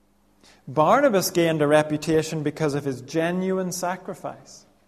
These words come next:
Ananias and Sapphira want the reputation without the sacrifice. And so they lie. Their aim is to create an,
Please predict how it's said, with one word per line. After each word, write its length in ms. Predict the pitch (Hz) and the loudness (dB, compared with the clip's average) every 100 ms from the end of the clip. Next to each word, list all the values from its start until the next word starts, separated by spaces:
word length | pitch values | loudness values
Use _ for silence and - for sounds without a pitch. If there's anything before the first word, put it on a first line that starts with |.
| _ _ _ _ _ _ _ - | _ _ _ _ _ _ _ -4
Ananias 680 | 151 190 180 160 156 156 - | -2 0 0 2 2 2 -2
and 140 | 147 | -8
Sapphira 800 | - 131 - 233 269 147 120 117 - - - _ - | -8 -8 -2 0 0 2 2 0 -10 -20 -20 _ -6
want 260 | 147 151 151 | -2 0 -2
the 80 | 135 | 0
reputation 840 | 151 156 139 - 185 175 - 131 | 0 0 -6 -6 -6 -6 -8 -8
without 480 | 131 139 156 196 - | -4 0 0 -2 -8
the 80 | 160 | -10
sacrifice. 880 | - 135 - 117 127 123 - - _ _ _ _ _ _ _ _ _ _ _ _ 143 | -4 -4 -6 -14 -14 -16 -18 -20 _ _ _ _ _ _ _ _ _ _ _ _ -18
And 100 | 123 | -8
so 180 | 147 | -4
they 140 | 139 156 | -2 0
lie. 400 | 156 190 151 117 - - _ _ _ _ _ _ _ _ _ _ _ _ - | 0 -2 -4 -10 -20 -20 _ _ _ _ _ _ _ _ _ _ _ _ -4
Their 260 | 151 151 151 | 0 0 0
aim 540 | 233 277 151 131 139 - - _ _ _ - | -2 0 0 -2 -8 -14 -20 _ _ _ -8
is 120 | 139 | -6
to 120 | - 143 | -6 -8
create 480 | - 156 156 175 175 | -4 0 2 2 0
an, 320 | 160 143 | -6 -6